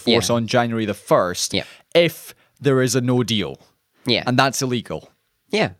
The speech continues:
Speaker 1: they're trying to add a clause that makes their job easier to make them look good, basically. So they want the ability to get rid of a border if they don't find a way to agree to get rid of a border with the, with the E U themselves. So it's just lazy.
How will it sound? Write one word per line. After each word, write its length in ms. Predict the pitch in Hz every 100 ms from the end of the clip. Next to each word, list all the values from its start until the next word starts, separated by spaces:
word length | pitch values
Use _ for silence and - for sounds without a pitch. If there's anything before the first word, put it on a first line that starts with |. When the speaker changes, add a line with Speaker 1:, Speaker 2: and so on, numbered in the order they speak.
| _
Speaker 1:
they're 100 | 135
trying 200 | - 156 156
to 40 |
add 100 | 151
a 60 | 135
clause 340 | - 120 120
that 80 | 120
makes 220 | 113 110 -
their 120 | 107
job 260 | 113 113
easier 460 | 107 107 104 107 104
to 280 | - 104 95
make 240 | 95 98
them 360 | - 98 95 90 _ -
look 400 | 107 107 - -
good, 240 | - 87 - _ _
basically. 580 | 90 82 - 92 95 92
So 140 | -
they 100 | 107
want 280 | 101 104 98 -
the 100 | 113
ability 460 | 95 104 101 98 98
to 100 | 98
get 200 | 104 98
rid 120 | 101
of 80 | 95
a 80 |
border 520 | 92 101 95 95 95 - - - _ _ 107
if 220 | 95 - _
they 160 | 110 101
don't 240 | 104 82
find 260 | - 98 95
a 60 |
way 380 | 92 98 95 95 - -
to 260 | 98 92 -
agree 340 | 107 107 107 101
to 120 | 95
get 120 | 82
rid 120 | 95
of 60 | 95
a 60 |
border 320 | 95 90 87 87
with 160 | 98
the, 220 | 101 - -
with 140 | 95 95
the 100 | 98
E 120 | 101 95
U 60 | 92
themselves. 640 | 87 85 - - - - _ - - -
So 300 | - - 117
it's 260 | 113 135 143
just 160 | 180 120
lazy. 420 | 107 107 110